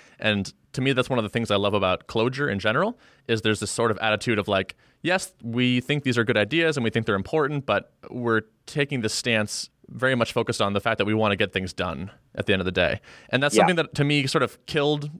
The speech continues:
Speaker 1: earlier attempts at making, you know, getting Lisp widely adopted, was there,
Speaker 2: Mm-hmm.
Speaker 1: didn't, I didn't feel like there was that sense.
Speaker 2: Yeah, uh, so, so there's definitely, um,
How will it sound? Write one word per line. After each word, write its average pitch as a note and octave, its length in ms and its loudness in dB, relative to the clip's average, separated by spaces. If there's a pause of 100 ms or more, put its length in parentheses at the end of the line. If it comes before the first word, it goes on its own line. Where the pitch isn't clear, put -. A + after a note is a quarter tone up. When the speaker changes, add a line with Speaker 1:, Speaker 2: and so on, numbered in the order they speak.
(120)
Speaker 1:
earlier D3 540 0
attempts D3+ 400 -4
at - 80 0
making, A#2 480 -2
you A2+ 120 -2
know, G2+ 40 -4
getting A#2 240 0
Lisp A2+ 300 -2
widely G#2+ 300 2
adopted, G2 480 0 (420)
was A2 100 2
there, D#3 120 6
Speaker 2:
Mm-hmm. F#3 80 4
Speaker 1:
didn't, B2+ 300 -4
I - 40 -2
didn't C3+ 200 0
feel C3+ 120 0
like A2+ 80 0
there G#2 100 0
was G2 140 2
that F#2+ 160 0
sense. - 480 -8 (520)
Speaker 2:
Yeah, F#3+ 280 10 (100)
uh, C#3 300 6
so, D#3+ 320 4
so D#3 260 2
there's C#3+ 200 4
definitely, D#3 580 4
um, A2+ 420 6